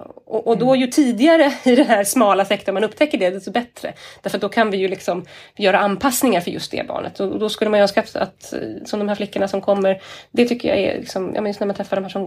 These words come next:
har kämpat sig igenom och liksom ända till högstadiet, någonstans gymnasiet, att det är så här, "Huh, eh, de är rätt slut <laughs> när de kommer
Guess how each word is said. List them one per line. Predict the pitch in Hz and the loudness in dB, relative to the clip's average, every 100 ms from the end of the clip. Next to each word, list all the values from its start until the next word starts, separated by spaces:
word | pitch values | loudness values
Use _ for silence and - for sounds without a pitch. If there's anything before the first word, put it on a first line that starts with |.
| - | -6
har | 190 | -8
kämpat | - 233 190 214 | 0 0 2 -2
sig | - 220 | 0 0
igenom | 196 185 180 | 2 0 2
och | 190 | 0
liksom | - 196 202 | 0 -4 -2
ända | 196 190 | 0 0
till | 185 190 196 | -2 -6 -2
högstadiet, | 196 190 - 185 190 | 0 0 -2 -4 -4
någonstans | 196 190 196 190 | -6 -4 -4 -4
gymnasiet, | 208 233 320 247 - - - | -2 2 4 2 -2 -8 -6
att | 185 - | -10 -6
det | 185 | -6
är | |
så | 185 | -2
här, | 175 180 - - - - - - | -2 -2 -6 -20 -20 -20 -20 -8
"Huh, | - 392 - - - - 185 | 2 2 2 -4 -10 -12 -6
eh, | 175 175 | -2 -2
de | - 233 | 0 2
är | 339 | 2
rätt | 247 | 0
slut | - 370 - - - - | 0 0 0 -2 -6 -6
<laughs> | - | -12
när | - | -6
de | 190 | -6
kommer | - 190 180 170 | 0 0 2 -2